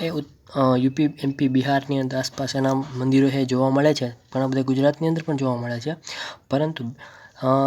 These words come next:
એ શૈલીઓની અંદર, ઘણી બધી શૈલીઓની અંદર જે આ જે વાત કરી છે હે, એ પ્રાચીન ભારતની વાત કરવામાં આવી છે. પ્રાચીન ભારતમાં જે મંદિરો બનાવેલા હતા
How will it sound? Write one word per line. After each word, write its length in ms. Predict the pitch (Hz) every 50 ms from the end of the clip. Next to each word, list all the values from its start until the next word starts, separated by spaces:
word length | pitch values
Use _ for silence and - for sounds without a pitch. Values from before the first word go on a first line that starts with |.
| 135 139 151 - - _ _ _ _ _ _ -
એ 320 | 156 156 160 170 175 180 -
શૈલીઓની 500 | - - - 135 143 147 160 160 160 160
અંદર, 320 | 160 160 165 165 151 120 123 120 - - - - _ - - - _ _ _ _ _ _ - - - -
ઘણી 320 | 139 123 131 123 131 147
બધી 180 | 151 160 165 165
શૈલીઓની 400 | 156 - 147 147 151 156 156 160
અંદર 260 | 156 156 160 156 139 - _ - - - _ -
જે 100 | - 151
આ 220 | 151 - - 139 151
જે 140 | 156 170
વાત 220 | 170 170 170 170 -
કરી 220 | - 175 170 175
છે 160 | 165 175 170
હે, 200 | 156 151 151 135 135 _ _ -
એ 60 | 151
પ્રાચીન 480 | 151 - 156 156 160 - 180 170 165
ભારતની 440 | 147 - - 123 127 135 127 - 123
વાત 200 | 120 120 113 110
કરવામાં 300 | - - 117 117 113 113
આવી 80 | 117 117
છે. 120 | - -
પ્રાચીન 380 | - - 131 127 127 156 151 135
ભારતમાં 380 | 135 135 139 139 - 143 139
જે 100 | 135 139
મંદિરો 400 | 131 131 127 127 131 131 135 131
બનાવેલા 420 | 127 131 131 139 139 135 123 123 120
હતા 220 | 117 117 139 147